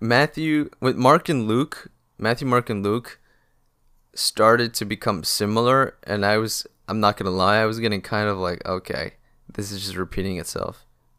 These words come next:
I don't really wanna read this," you know? But I just went through it. And once I saw that it was, like, similar, I s-, <laughs> kinda stopped to, like, stopped reading it.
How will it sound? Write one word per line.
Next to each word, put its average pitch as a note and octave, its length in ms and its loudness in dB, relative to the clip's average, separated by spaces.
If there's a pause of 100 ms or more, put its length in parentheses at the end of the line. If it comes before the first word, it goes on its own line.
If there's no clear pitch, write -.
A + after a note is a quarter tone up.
(340)
I G#2 180 2
don't G#2+ 240 4
really G2 240 -2
wanna F#2 220 0
read F2+ 240 -2
this," - 680 -12
you G#2 140 -2
know? G#2+ 260 2 (960)
But B2 100 6
I C3 80 10
just C3 280 -2
went B2+ 260 4
through E2+ 180 -4
it. - 100 -6 (640)
And B2+ 160 -2
once C#3+ 220 0
I E3+ 60 2
saw C3 260 2
that C3 100 -2
it A#2+ 40 0
was, A2+ 140 -4
like, G2 140 -2
similar, A#2+ 480 -2
I G2+ 80 0
s-, - 260 -6
<laughs> - 60 -12
kinda A#2 280 -2
stopped G#2+ 500 0
to, G#2 300 -6
like, G2 240 -6
stopped G2+ 340 -2
reading G#2 320 -6
it. C3 220 -6